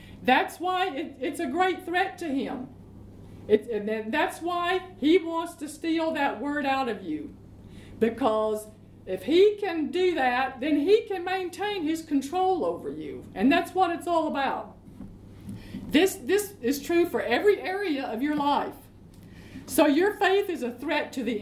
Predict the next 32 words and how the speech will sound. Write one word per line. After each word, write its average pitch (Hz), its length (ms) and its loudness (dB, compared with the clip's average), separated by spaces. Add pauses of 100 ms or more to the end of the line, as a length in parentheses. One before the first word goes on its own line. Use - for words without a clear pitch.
enemy, 392 460 2 (380)
and 277 200 -2
this 392 220 2
is 381 140 2
why 330 260 2
Peter 359 400 4
said, 269 540 -6 (260)
"Don't 359 400 2
think 381 500 -2 (460)
that 349 240 4
the 320 80 -6
tests 403 460 -4
and 311 240 -2
trials 285 640 0 (180)
meant 311 380 2
to 277 120 0
rob 311 420 4
you 285 180 0
of 240 120 -6
your 320 180 -4
faith 320 520 -2
is - 200 -2
something 381 460 0
strange 370 600 0
that's 311 220 -4
happening 320 540 0
to 202 120 -4
you." - 320 -6 (920)
That's 330 320 6
Satan's 359 480 -2
job 320 460 -2
description, - 840 -8